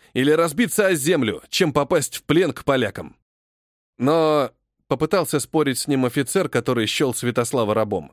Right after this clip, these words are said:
«Все, командир дал приказ, мы его выполняем». Оборвал его обладатель бледной кожи и больших клыков,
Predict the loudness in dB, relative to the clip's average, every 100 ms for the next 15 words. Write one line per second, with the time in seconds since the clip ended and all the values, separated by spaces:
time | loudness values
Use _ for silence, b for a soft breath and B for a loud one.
0 | _ -2 2 0 -2 _ _ _ 0 2
1 | 2 0 2 0 2 0 0 -2 -6 _
2 | _ -2 0 2 2 2 0 0 0 0
3 | -2 -4 -6 -14 _ _ _ -4 0 2
4 | 2 0 2 2 2 2 0 0 -2 -2
5 | 0 0 0 -2 0 0 2 0 0 0
6 | -4 -4 -6 -2 -2 -2